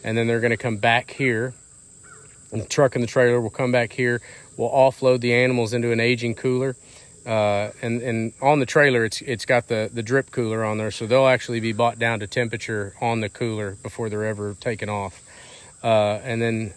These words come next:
uh, gone into the, um, uh, the aging facility. And then from there, you know, we, we, we bring 'em into the, the fabrication room.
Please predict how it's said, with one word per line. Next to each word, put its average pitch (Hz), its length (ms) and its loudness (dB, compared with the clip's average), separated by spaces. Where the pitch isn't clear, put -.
uh, 98 360 0
gone 120 240 2
into 113 340 -2
the, 107 260 -4
um, 95 340 -8
uh, 101 260 -6
the 120 120 -2
aging 123 280 4
facility. 113 520 0
And 117 140 0
then 127 100 4
from 131 200 -2
there, 151 320 6
you 131 140 0
know, 123 140 4
we, 127 260 0
we, 123 420 -2
we 117 200 -4
bring 123 340 -2
'em 127 100 4
into 127 160 2
the, 117 280 2
the 110 80 -6
fabrication 127 720 2
room. 131 300 0